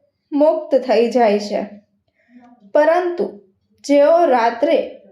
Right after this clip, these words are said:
કૃષ્ણ પક્ષ અને દક્ષિણાયન દરમિયાન શરીર છોડી દે છે, તેઓ મુક્ત નથી. આ ધારણા સાચી નથી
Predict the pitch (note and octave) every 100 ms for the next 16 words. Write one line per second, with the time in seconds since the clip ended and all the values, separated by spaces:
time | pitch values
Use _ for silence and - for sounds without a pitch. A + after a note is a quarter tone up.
0 | _ C#4+ C#4+ D4 D#4+ F4 E4+ D#4 E4 -
1 | - C4 D#4 C#4 A#3 - - _ - -
2 | A3+ B3 C#4+ - - F4 F4 E4 E4 E4
3 | E4 E4 B3 B3 D4 C4+ G3 G3+ - -
4 | _ _ _ _ _ - - B3+ A#3+ B3+
5 | G#3+ G#3 C#4+ C4+ E4 F4 C#4 A#3+ A#3 A3+
6 | A#3+ C#4+ - - _ _ _ _ _ _
7 | - E4 E4+ G4 F#4+ C#4+ B3+ D4 - D4
8 | A#3+ A3+ - G#3+ G#3 - _ _ _ _
9 | _ _ _ _ _ _ _ - C#4+ E4
10 | E4 C#4 C4 C#4+ D4 D4+ D4 D4 A#3+ A#3+
11 | B3 D#4 C#4+ A3+ A3+ B3